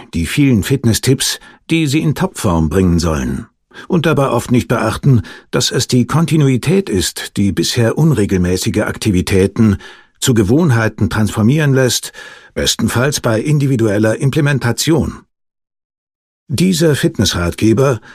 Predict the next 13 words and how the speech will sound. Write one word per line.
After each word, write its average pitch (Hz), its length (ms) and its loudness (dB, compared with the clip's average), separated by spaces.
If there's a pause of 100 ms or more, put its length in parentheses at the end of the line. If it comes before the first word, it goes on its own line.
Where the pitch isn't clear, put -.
(200)
fokussiert 165 580 0
sich 95 200 0
nicht 85 180 -2
darauf, 101 760 0
wie 95 200 2
Sie 110 200 0
in 92 120 0
einigen 117 520 2
Wochen 120 380 0
Ihr 73 300 -2
sichtbares 87 640 -2
Sixpack - 440 -4
entwickeln 92 600 0